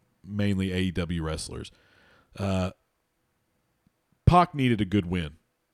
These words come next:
He had, I mean, he did, he's done his thing. He's had a lot of close calls, and then, of course, he did Death Triangle with Penta and Rey Fenix, you know, so it's great. But dude's a,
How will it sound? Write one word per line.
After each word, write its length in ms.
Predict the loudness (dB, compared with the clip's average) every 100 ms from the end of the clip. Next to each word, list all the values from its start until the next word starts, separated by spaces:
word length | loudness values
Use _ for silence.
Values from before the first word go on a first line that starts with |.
| _
He 220 | -2 4
had, 180 | 4 2 -4
I 60 |
mean, 160 | -2 -2
he 120 | 0
did, 340 | 2 4 2 2
he's 220 | -2 0
done 280 | 0 0 0
his 200 | -4 -4
thing. 480 | -2 0 -2 -6 -10 _ _ _ _ _ _ _ _ _ _ _ _ -10
He's 240 | -4 -2 2
had 220 | 2 4
a 40 |
lot 180 | 4 4
of 80 | 4
close 260 | 4 2
calls, 340 | 2 0 2 0
and 200 | -2 0
then, 320 | 2 2 -2
of 120 | -8 -4
course, 300 | 0 0 0
he 120 | -2
did 320 | 0 0 2
Death 240 | 2 2
Triangle 640 | 0 -2 0 -2 -4 -4 -4
with 280 | -6 -8 -4
Penta 600 | -2 -2 0 0 -2 -4 -8
and 240 | -8 -4
Rey 160 | -2 -2
Fenix, 560 | -4 -4 -4 -8 -14 -12
you 100 | -8
know, 160 | -6 -6
so 320 | -6 -6 -6 -4
it's 400 | -6 -6 -10 -16 _ -18 0
great. 360 | 4 4 2 _ _ _ _ _ _ _ _ _ _ _ -2
But 300 | -2 0 6
dude's 320 | 6 6 2
a, 160 | -2